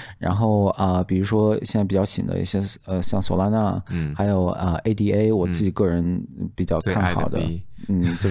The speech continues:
Speaker 1: 就反正还挺看好的。
Speaker 2: <laughs> 嗯。
Speaker 1: 那A D A它现在已经在跟非洲的很多就是发展中国家的
Speaker 2: 嗯。
Speaker 1: 政府跟他们去合作，因为这些政府它没有那么大的财力和
Speaker 2: 嗯。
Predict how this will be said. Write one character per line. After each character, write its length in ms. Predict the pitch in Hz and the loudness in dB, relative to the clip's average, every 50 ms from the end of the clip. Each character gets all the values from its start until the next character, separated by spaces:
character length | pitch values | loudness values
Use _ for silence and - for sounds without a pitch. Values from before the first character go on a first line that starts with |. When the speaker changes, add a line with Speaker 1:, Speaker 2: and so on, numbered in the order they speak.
| 92 120 | 2 2
Speaker 1:
就 80 | 113 | 2
反 180 | - 95 90 101 | 4 2 2 2
正 140 | - - - | 0 -2 -2
还 120 | - 110 | -2 -4
挺 200 | 113 - - 98 | -4 -2 -4 -4
看 180 | - - 113 107 | -2 0 0 0
好 240 | 95 95 95 - 80 | 0 -2 -2 -4 -4
的。 160 | 82 87 92 | -6 -6 -6
Speaker 2:
<laughs> 0 | |
嗯。 120 | 92 92 90 - - - - | -6 -8 -12 -12 -14 -10 -4
Speaker 1:
那 120 | - 110 | -2 -2
A 180 | - - 123 123 | 0 0 -2 0
D 180 | 123 123 123 123 | 0 0 2 2
A 100 | 127 127 | 2 0
它 220 | 123 - - 123 | 0 0 -2 -2
现 180 | 117 - - 127 | -2 0 0 0
在 60 | 104 | 0
已 100 | 92 87 | 0 0
经 160 | 80 87 101 | 0 0 -2
在 180 | 107 - 117 101 | -2 0 -2 -2
跟 220 | 92 - 101 104 | -2 -2 -2 -2
非 220 | 104 - - 107 107 | -2 0 -2 0 0
洲 180 | 110 107 110 | 0 0 0
的 180 | 107 101 90 87 | 0 0 -2 -2
很 220 | 90 - - - | -4 -6 -8 -8
多 220 | - - 92 92 90 | -6 -4 -2 -2 -2
就 100 | 95 95 | -2 -4
是 60 | 92 | -2
发 100 | - 117 | -2 0
展 100 | 117 101 | 0 0
中 140 | 92 95 98 | 0 0 0
国 180 | 92 95 90 | 0 -2 -2
家 220 | 92 - 95 95 95 | 0 0 -2 0 2
的 240 | 90 90 90 80 73 | 2 2 2 2 0
Speaker 2:
嗯。 80 | 73 80 101 - - - - - | -2 -4 -8 -12 -16 -20 -16 -4
Speaker 1:
政 240 | - 139 123 107 | -2 0 0 0
府 320 | 98 - - 95 90 - - - - - - - | 0 -2 -2 -2 -2 -4 -6 -12 -16 -18 -6 -2
跟 140 | - 139 | 0 2
他 120 | 139 139 147 | 2 2 2
们 120 | 147 117 | 2 0
去 120 | 101 - 107 | 0 0 -2
合 220 | 98 - 92 90 | -2 0 -2 0
作， 160 | 92 104 92 | 0 0 2
因 60 | 107 | 2
为 80 | 127 147 | 2 2
这 100 | - 98 | 2 2
些 140 | 92 160 156 | 2 2 2
政 200 | - 170 160 131 | 2 2 0 0
府 160 | 120 - 92 | 0 -2 -4
它 160 | 90 - - | -2 0 0
没 200 | 127 120 107 113 | 2 2 4 4
有 160 | 135 131 107 | 2 2 2
那 80 | 101 113 | 2 2
么 100 | 110 101 | 2 2
大 140 | 104 101 92 | 0 0 -2
的 60 | 90 | -2
财 260 | 92 - - - 80 80 | -4 -4 -4 -2 -2 0
力 180 | 101 110 101 | 0 0 0
和 160 | 90 - 95 | 0 0 2
Speaker 2:
嗯。 220 | 92 90 90 87 | 2 2 2 0